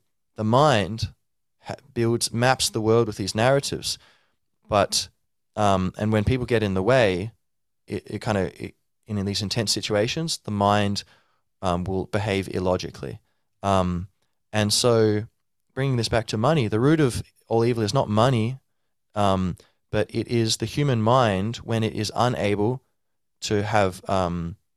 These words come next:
pure consciousness. When the thinking mind is all there is, it's got these narratives. But you need consciousness, the eye of Horus, right? You need pure awareness to step in and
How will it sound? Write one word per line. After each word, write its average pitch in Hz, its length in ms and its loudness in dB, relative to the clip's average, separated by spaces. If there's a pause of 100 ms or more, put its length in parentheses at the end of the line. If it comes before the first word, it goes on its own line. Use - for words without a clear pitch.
(240)
pure 120 220 -2
consciousness. - 800 -2 (640)
When 107 200 -2
the 98 100 -8
thinking 151 500 0
mind 90 440 0
is 101 100 -4
all 107 180 4
there 95 200 0
is, 160 420 -2 (320)
it's 117 80 -6
got - 140 -4
these 107 140 -2
narratives. 104 640 -2 (480)
But - 140 -6
you 131 220 -2
need 135 420 0
consciousness, - 800 -2
the 117 140 -4
eye 120 200 4
of 151 140 2
Horus, - 640 2 (220)
right? 127 240 -2 (420)
You 107 160 -2
need 113 400 2 (180)
pure 143 240 4
awareness 123 600 2
to - 140 -8
step 113 340 -2
in 110 320 0 (520)
and 104 280 0